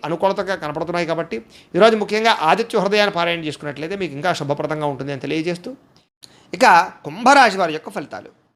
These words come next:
ఇక పంచమ స్థానంలో సంచరిస్తున్న చంద్రుడి యొక్క ప్రభావం వలన ఈరోజు ముఖ్యంగా మీరు మీకేం కావాలో అర్థం కాని బాధపడే పరిస్థితి కనపడుతోంది. మానసిక తొట్టుపాటుతనం,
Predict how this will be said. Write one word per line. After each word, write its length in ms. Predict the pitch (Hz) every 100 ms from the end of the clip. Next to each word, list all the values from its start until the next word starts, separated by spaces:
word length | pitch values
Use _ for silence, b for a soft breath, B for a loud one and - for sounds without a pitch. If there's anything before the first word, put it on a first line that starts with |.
| -
ఇక 180 | 143 107 - b b
పంచమ 300 | 160 190 247
స్థానంలో 340 | 240 233 208 202
సంచరిస్తున్న 680 | 170 165 160 143 156 127 - -
చంద్రుడి 240 | 151 165 170
యొక్క 120 | 151
ప్రభావం 480 | 131 131 147 151 143
వలన 300 | 139 120 120
ఈరోజు 220 | 175 202
ముఖ్యంగా 380 | 190 156 180 180
మీరు 260 | 170 135 127 b b b b
మీకేం 580 | 165 190 226 214 240 262
కావాలో 320 | 240 247 240
అర్థం 280 | 196 175 202
కాని 220 | 196 190
బాధపడే 380 | 170 156 160 160
పరిస్థితి 320 | 147 - 190
కనపడుతోంది. 540 | 147 113 123 101 - - _ 139
మానసిక 460 | 131 156 180 185
తొట్టుపాటుతనం, 840 | 175 151 - 151 165 156 151 143